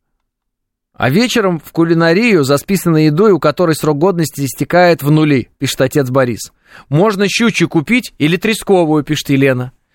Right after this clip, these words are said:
Да, тоже можно. Щучья, кстати, ничего.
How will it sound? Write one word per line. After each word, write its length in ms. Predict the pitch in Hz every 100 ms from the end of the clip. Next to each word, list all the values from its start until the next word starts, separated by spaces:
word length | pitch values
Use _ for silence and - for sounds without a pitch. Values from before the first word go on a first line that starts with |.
| _ _ _ -
Да, 760 | 131 151 175 165 156 151 156 151
тоже 300 | - 151 135
можно. 420 | 139 131 127 - -
Щучья, 360 | - 302 -
кстати, 300 | 254 277 -
ничего. 580 | 240 240 240 208 175 175